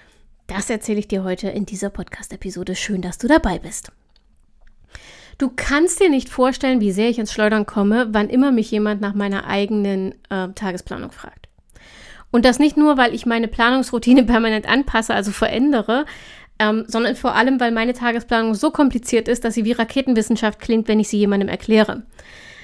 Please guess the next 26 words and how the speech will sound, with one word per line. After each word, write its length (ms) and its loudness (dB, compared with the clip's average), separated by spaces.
Ähm, 400 2
vorab 420 2
so 180 -2
viel, 240 -2
vertrau 400 0
mir, 160 4
wenn 100 4
ich 80 2
dir 140 2
sage, 560 -2
dass 180 -4
mich 160 0
der 120 -2
ganze 260 -2
Prozess 360 -6
am 120 -4
Tag 200 -6
nicht 160 -6
mehr 120 0
als 120 -6
fünfzehn 360 -4
Minuten 300 0
kostet. 460 -4
Du 160 -6
wirst 220 -2
das 200 -2